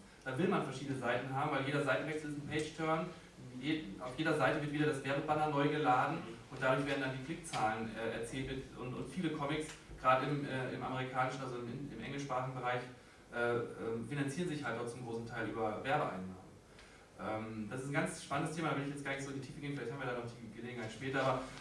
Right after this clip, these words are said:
ähm, ja, eigentlich, also der Grund, warum ich, äh, ja, die Entscheidung, gar nicht erst mit Werbung irgendwie anzufangen, hat mich da frei gemacht, dieses Format zu verwenden.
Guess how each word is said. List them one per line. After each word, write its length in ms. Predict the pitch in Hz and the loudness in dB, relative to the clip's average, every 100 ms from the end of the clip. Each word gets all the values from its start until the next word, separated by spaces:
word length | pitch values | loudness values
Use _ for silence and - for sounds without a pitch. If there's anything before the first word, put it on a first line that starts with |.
| - 135 | -8 0
ähm, 440 | 127 131 127 120 - - - - | 2 2 0 -4 -8 -14 -14 -2
ja, 100 | 139 139 - | 0 0 -2
eigentlich, 280 | 160 160 160 | 2 2 2
also 140 | 143 143 | -2 0
der 220 | 147 143 | 2 4
Grund, 200 | 180 175 | 4 6
warum 220 | 151 165 | 4 4
ich, 180 | 175 - - - - - | 0 -4 -12 -20 -20 -12
äh, 420 | 135 - - - 139 | -10 -10 -12 -6 0
ja, 260 | - - - - - - | 2 2 -4 -12 -16 -2
die 100 | 160 | 2
Entscheidung, 460 | 151 147 175 190 156 - - - - 135 | 4 6 6 6 4 -2 -10 -14 -8 6
gar 160 | 156 | 6
nicht 120 | - | 6
erst 160 | 156 156 | 2 0
mit 120 | 151 | 2
Werbung 300 | 151 160 160 | 6 6 6
irgendwie 220 | 156 143 | 2 0
anzufangen, 560 | 131 - 156 135 120 135 | 2 0 -2 -2 -2 0
hat 140 | 135 | -2
mich 100 | 143 | -2
da 100 | 139 | -2
frei 320 | - 131 135 156 | -2 4 4 4
gemacht, 300 | 165 165 160 | 2 0 0
dieses 260 | 147 139 | -2 -2
Format 400 | 139 127 139 - | 0 4 6 4
zu 100 | - | -2
verwenden. 680 | - 110 107 107 - 151 | -6 -4 -4 -4 -6 -8